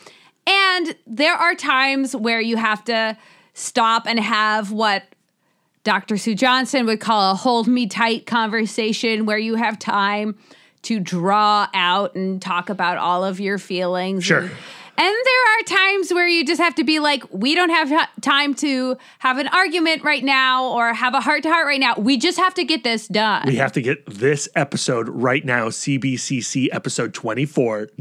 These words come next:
Speaker 2: done.
Speaker 1: Done.
Speaker 2: <laughs>
Speaker 1: So to me, I would read Sea of Storms as kind of a what not to do, where you're just create, like,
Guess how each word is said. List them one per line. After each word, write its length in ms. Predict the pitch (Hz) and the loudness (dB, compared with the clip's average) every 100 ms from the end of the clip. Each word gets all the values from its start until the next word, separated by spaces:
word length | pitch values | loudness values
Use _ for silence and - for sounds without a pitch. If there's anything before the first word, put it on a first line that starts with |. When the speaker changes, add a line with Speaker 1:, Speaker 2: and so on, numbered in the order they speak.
| 110 | 0
Speaker 2:
done. 540 | 139 254 247 208 180 | 2 4 4 0 -2
Speaker 1:
Done. 200 | 185 165 - | -2 -4 -2
Speaker 2:
<laughs> 140 | 233 | -4
Speaker 1:
So 760 | - 226 339 330 311 311 302 - - - 202 190 156 - | -2 0 2 2 2 2 0 -4 -12 -8 -4 -4 -6 -10
to 240 | - 359 | -2 0
me, 140 | 381 440 466 330 | 2 2 0 0
I 160 | 320 | 0
would 220 | 320 311 226 | 0 -2 -2
read 540 | 240 247 247 262 262 - _ _ _ | -2 -2 -2 -2 -4 -6 _ _ _
Sea 300 | - - 285 254 | -14 -4 -2 0
of 80 | |
Storms 880 | 233 - 247 240 240 247 254 262 233 - - - _ _ | -4 -4 -2 0 0 0 0 -2 -6 -12 -20 -20 _ _
as 280 | 240 247 240 | 0 0 -2
kind 520 | - - 254 262 254 240 | -6 0 2 2 0 2
of 340 | 240 226 214 | 2 0 -2
a 800 | - 220 196 190 190 196 196 202 - _ _ _ _ - | -2 -2 0 0 0 -2 -2 -4 -10 _ _ _ _ -6
what 320 | 202 247 - | 0 2 2
not 460 | 226 220 202 196 | 2 4 2 0
to 120 | - 202 | -2 -2
do, 680 | 151 196 208 214 247 269 - _ _ _ _ | 0 0 2 0 -2 -4 -10 _ _ _ _
where 360 | - 233 220 208 | -4 0 2 2
you're 240 | 214 254 | 2 0
just 300 | 240 277 - - | 0 -2 -4 -6
create, 560 | 269 254 240 240 226 - | -4 0 0 0 -4 -4
like, 300 | 247 240 | -2 -2